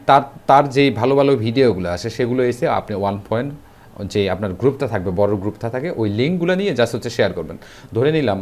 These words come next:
আমি হিমন চাকমা পেজটা হচ্ছে মনিটাইজেশনের জন্য অ্যাপ্লাই করব, মানে হিমন চাকমা থেকে আমি কাজটা নিলাম, নিছি। এমন হিমন চাকমা আমাকে দশ হাজার টাকা পে করছে, বা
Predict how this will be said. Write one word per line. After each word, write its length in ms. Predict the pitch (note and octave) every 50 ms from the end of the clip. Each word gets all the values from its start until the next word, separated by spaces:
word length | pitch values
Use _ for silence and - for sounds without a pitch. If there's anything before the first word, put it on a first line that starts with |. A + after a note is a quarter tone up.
| -
আমি 100 | G2+ G#2 G#2 G2+
হিমন 200 | A#2 A#2+ B2 B2+ -
চাকমা 220 | C3 B2+ - C#3 C3 B2
পেজটা 260 | C#3 C3 A#2+ B2 - C3+ C3
হচ্ছে 160 | B2+ - C3 A2+
মনিটাইজেশনের 840 | G2+ G2 G2 F2+ A2 G#2+ G2+ A2 A#2+ A2 A#2+ B2 B2 B2+ B2+ C3 C3 A#2+
জন্য 140 | B2+ B2+ D3+ E3+
অ্যাপ্লাই 260 | C3+ G#2+ F2+ F#2 F#2 F#2 -
করব, 140 | G#2+ E2 E2+ F#2 F2 G2+
মানে 140 | G#2 G#2 G2+ G2 - - - - -
হিমন 180 | B2 B2+ B2 A#2+
চাকমা 200 | C3+ B2 - B2+ B2 -
থেকে 120 | C#3 C#3+ A#2+
আমি 100 | A2 G#2 -
কাজটা 240 | G#2 G2 - - A2 G2+ G#2
নিলাম, 200 | A2 A2+ G#2+ F#2 F2 - - - - - - - A#2+
নিছি। 220 | C3 A#2+ A#2 - D#2 - - - - - - -
এমন 140 | A2+ A#2+ A#2 A#2
হিমন 180 | B2+ C3 C3 C3
চাকমা 200 | C#3+ B2+ - C#3 B2 A#2
আমাকে 180 | A#2 A#2 - D#3+ D#3 A2+
দশ 100 | G2+ F#2
হাজার 120 | A2+ G#2+ - -
টাকা 120 | A2 A#2 A#2+ A2+ A2 -
পে 100 | A#2 A2 F#2+ G2+
করছে, 240 | F2+ - - - - - - - - - - - - - - - - -
বা 80 | G2